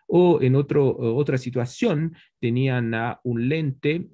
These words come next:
ah, eh, en una, mm, así como en un mástil,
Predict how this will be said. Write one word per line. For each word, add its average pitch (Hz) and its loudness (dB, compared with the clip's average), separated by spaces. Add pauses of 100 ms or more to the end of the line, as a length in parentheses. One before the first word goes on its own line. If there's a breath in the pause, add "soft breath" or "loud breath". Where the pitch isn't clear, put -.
ah, 113 -6
eh, 110 0
en 113 0
una, 113 0
mm, 104 -6
así 120 0
como 110 -2
en 107 0
un 113 2
mástil, 170 -2